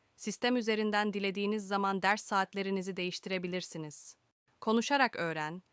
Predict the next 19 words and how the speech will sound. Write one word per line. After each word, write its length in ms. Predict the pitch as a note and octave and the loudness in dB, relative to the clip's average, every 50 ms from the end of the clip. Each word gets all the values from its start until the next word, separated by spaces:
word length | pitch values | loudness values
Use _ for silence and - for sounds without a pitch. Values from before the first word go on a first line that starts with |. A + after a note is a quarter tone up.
| _ _ _ | _ _ _
size 280 | - - A3 G#3 A3 A3 | -6 -4 0 2 0 0
sadece 480 | - - B3 B3+ C4 A#3+ B3 G#3+ A3 | 2 6 6 6 6 6 2 0 0
kolay 440 | G#3+ - - G3+ G3 G3+ G#3 G#3+ G#3 | -4 0 -2 2 4 4 4 4 4
ve 100 | G3 F#3+ | 0 2
rahat 360 | F#3 F#3 F3+ G#3 G#3+ - - | 2 2 2 2 0 0 0
bir 160 | - G3 F3 - | -4 -4 -2 -2
iletişim 460 | F#3 F#3 F3+ - G3 F3 - G3+ G3+ | -4 -4 -4 -4 -4 -4 -2 -2 -4
sürecinde 560 | - - F3+ F3+ F3 E3 F3 F3 F3 E3+ D#3+ | -2 -2 -4 -4 -2 -2 -4 -4 -4 -4 -4
değil, 340 | F#3 F#3+ E3+ D#3+ F3 G3 _ _ _ _ _ _ _ _ _ | -4 -4 -4 -6 -8 -10 _ _ _ _ _ _ _ _ _
aynı 300 | - G3+ A3+ B3 B3 A#3 | 4 6 6 6 6 4
zamanda 380 | G#3+ A3 G#3 G#3 G3 G3 G3 F#3+ | 4 4 4 4 4 2 2 0
İngilizce 540 | - F#3+ G3 F#3+ G3+ G#3 A3+ A3 G3+ G#3+ - | 0 0 0 0 0 -2 -2 0 0 0 0
öğrenmek 540 | - F#3 F#3 F#3+ F#3 F#3+ G3 G3+ G3+ - | 2 2 2 2 2 2 0 -2 -2 -4
için 280 | F#3 - - G3 F#3 - _ _ | -8 -6 -6 -6 -6 -6 _ _
en 140 | A3 A#3 A#3 | 0 2 2
iyi 160 | A3 G#3 - | 2 2 0
öğrenme 500 | - F#3 F3+ F3+ F3+ F3 F3 F3+ F3+ E3 | 0 0 0 2 0 0 0 -2 -2 -2
deneyimini 440 | F3 E3+ E3+ E3 E3 E3 D#3+ E3 E3 | -2 -2 -2 -2 -4 -4 -4 -6 -6
sunuyor. 580 | - - E3 D#3+ D3+ D3 C#3+ C#3+ C#3+ - - | -6 -6 -6 -6 -6 -6 -8 -10 -12 -16 -20